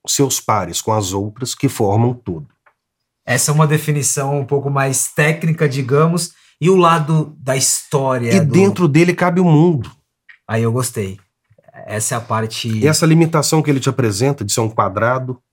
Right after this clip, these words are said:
Speaker 1: de quatro ângulos de noventa graus, na verdade, quando ele vai se unindo, e a criação artística, a sua relação com aquela obra, não tem limite pra ele. É uma, é uma,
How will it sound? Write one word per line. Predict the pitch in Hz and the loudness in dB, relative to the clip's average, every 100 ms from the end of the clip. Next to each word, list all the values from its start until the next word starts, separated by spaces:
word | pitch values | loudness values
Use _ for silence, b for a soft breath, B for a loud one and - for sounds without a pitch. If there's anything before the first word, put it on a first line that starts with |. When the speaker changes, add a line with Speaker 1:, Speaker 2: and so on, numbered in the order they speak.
| _ | _
Speaker 1:
de | 92 | -10
quatro | - 147 147 131 | -2 -2 0 0
ângulos | 127 120 117 | 2 0 0
de | 113 | 0
noventa | 104 110 104 | 0 -2 -2
graus, | 90 104 110 117 - - _ b b b b b b _ _ - | -4 -2 -2 -4 -10 -14 _ b b b b b b _ _ -2
na | 120 | 0
verdade, | 120 117 117 120 131 - - | 0 0 0 0 -4 -6 -2
quando | 143 156 | 0 2
ele | 147 | 2
vai | 117 127 | 0 -2
se | - 117 | -2 0
unindo, | 110 113 160 175 110 - - _ - _ _ _ _ _ | 2 4 4 2 -2 -10 -20 _ -20 _ _ _ _ _
e | 85 85 | -12 -8
a | 85 | -8
criação | 82 98 90 - 92 | -4 -4 -2 -4 -4
artística, | 78 - - - 135 151 - - 82 87 | -8 -10 -12 -6 -4 -2 -6 -8 -6 -4
a | |
sua | 87 - 147 | -4 0 2
relação | 113 117 110 101 - 110 | 2 0 0 -2 -2 -2
com | 107 | -2
aquela | 98 98 95 | -4 -4 -2
obra, | 98 131 107 90 _ _ _ _ _ _ _ _ _ _ | 0 -2 -2 -10 _ _ _ _ _ _ _ _ _ _
não | 240 | -2
tem | 220 180 | 2 2
limite | 120 113 110 | 2 0 -2
pra | - 80 | -8 -12
ele. | 82 71 _ _ | -12 -14 _ _
É | - | -12
uma, | 85 87 90 92 92 85 | -8 -6 -4 -4 -6 -10
é | |
uma, | 87 90 90 87 80 78 | -8 -6 -6 -8 -10 -14